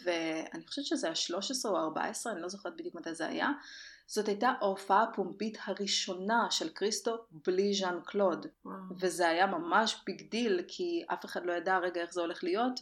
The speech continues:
Speaker 1: וכולם דיברו "קריסטו, קריסטו", ואני כמתמחה בימי הביניים, כן?
Speaker 2: <laughs>
Speaker 1: לא בדיוק, אה, מחוברת לאומנות קונטמפורלית, מה גם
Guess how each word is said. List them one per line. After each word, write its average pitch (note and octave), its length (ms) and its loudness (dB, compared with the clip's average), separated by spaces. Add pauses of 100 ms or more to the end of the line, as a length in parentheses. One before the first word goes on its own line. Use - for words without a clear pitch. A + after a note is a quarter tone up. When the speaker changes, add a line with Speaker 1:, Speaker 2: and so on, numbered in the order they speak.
(160)
Speaker 1:
וכולם F#3 1300 6
דיברו B3 300 6
"קריסטו, D4 320 2
קריסטו", G#3 480 0 (220)
ואני C4 760 4 (540)
כמתמחה F3+ 1200 2 (320)
בימי E3 1000 0
הביניים, A3 680 6 (440)
כן? A#3+ 240 6 (180)
Speaker 2:
<laughs> - 160 -16
Speaker 1:
לא G#3+ 160 4
בדיוק, C4+ 580 4
אה, C4+ 240 10
מחוברת G3+ 680 6
לאומנות F3 440 2
קונטמפורלית, F3 720 0
מה F#3 160 4
גם B3+ 340 8